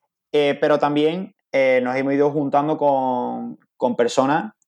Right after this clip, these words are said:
que desde, por ejemplo, desde el ámbito de la biología o desde el ámbito de, más enfocado en temas como, por ejemplo, eh, análisis de datos,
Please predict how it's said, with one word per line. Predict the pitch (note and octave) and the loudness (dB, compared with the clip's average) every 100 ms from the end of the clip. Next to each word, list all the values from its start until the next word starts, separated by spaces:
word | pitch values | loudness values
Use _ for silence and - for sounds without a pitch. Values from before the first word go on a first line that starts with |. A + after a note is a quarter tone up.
| _ | _
que | B2+ B2 A#2 | 2 4 4
desde, | A2+ G#2+ A2+ A2 G#2+ G#2+ G#2 | 2 2 2 4 4 2 0
por | G2+ | -4
ejemplo, | G#2 A#2 A2+ | -6 -2 0
desde | G#2 | 0
el | |
ámbito | G#2+ A2+ A2+ A#2+ | -2 -2 2 2
de | |
la | A2+ A2+ | 4 2
biología | A#2+ A2 A2 D#3 D3+ C#3+ D3 C#3 _ | 2 0 2 4 4 4 2 -4 _
o | - | 0
desde | A2+ A2+ G#2+ A2+ A2+ A2 A2 G#2+ - A2+ | 2 0 0 0 2 2 0 -2 -4 -4
el | |
ámbito | A2 A#2+ A#2 B2 | -2 -2 0 2
de, | A#2+ A#2 A2+ A2 G#2+ - G#2 G#2+ - | 4 2 0 -2 -4 -10 -18 -18 -8
más | A#2+ A2+ | -6 -4
enfocado | C3 B2+ A#2 A#2+ A#2+ | -4 -4 2 4 4
en | A#2 A2+ | 0 -2
temas | A#2+ A#2+ A#2 - | -2 0 -2 0
como, | B2+ B2 A#2 A#2 A2+ A2+ G#2+ | 0 2 0 0 0 -2 -4
por | F#2+ A2 | -6 -6
ejemplo, | A#2+ A#2 A#2 - | -2 0 0 0
eh, | A2+ A#2 A2 | 0 0 0
análisis | A#2 A#2+ A#2+ B2+ | -2 -2 -2 -2
de | A2 | -2
datos, | A2 D3 C#3+ B2+ | 2 2 2 -2